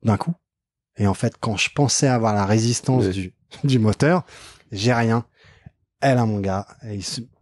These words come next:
Speaker 1: instantanément, je, je me dis, putain, je me, je me suis pété le genou, quoi. Genre, euh, ah, je fais, ah, putain, ah là là, ah, le genou, ah là là. <laughs> Donc, euh,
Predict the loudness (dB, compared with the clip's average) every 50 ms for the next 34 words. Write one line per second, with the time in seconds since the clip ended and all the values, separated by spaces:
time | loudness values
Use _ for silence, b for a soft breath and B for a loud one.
0 | -20 _ _ 0 2 2 2 2 0 -2 0 0 0 2 2 2 2 4 4 4
1 | 4 2 2 0 -2 -6 -8 -8 -4 -2 -2 -2 -2 -4 -4 -4 -2 0 2 2
2 | 2 2 0 -2 -4 -4 -2 0 0 0 0 0 0 0 0 0 -2 -2 -4 -4
3 | -6 -2 0 2 2 0 0 -2 -4 -4 -4 -4 -6 -10 _ _ _ _ -2 -2
4 | -2 -2 _ 0 0 2 2 0 0 -2 -4 -6 -8 -12 -16 -18 -20 -20 -20 b
5 | b b b b b b b b b -2 0 0 2 2 0 -2 -4 b b b
6 | b b b b b b b b b _ -4 -4 -2 -2 -4 -4 -8 -10 -12 -12
7 | -12 -12 -12 -14 _ _ _ -10 -8 -8 -8 -8 -10 -14 -16 -20 _ -14 -12 -12
8 | -12 -12 -14 -16 -18 -20 -20 _ -18 -14 -12 -10 -10 -10 -12 -12 -12 -10 -10 -6
9 | -2 -2 -2 -2 -2 -4 -4 -2 -2 -4 -4 -4 _ B B B B B B B
10 | B -2 0 2 2 2 2 2 2 4 4 4 4 4 4 4 4 4 4 2
11 | 2 2 2 0 0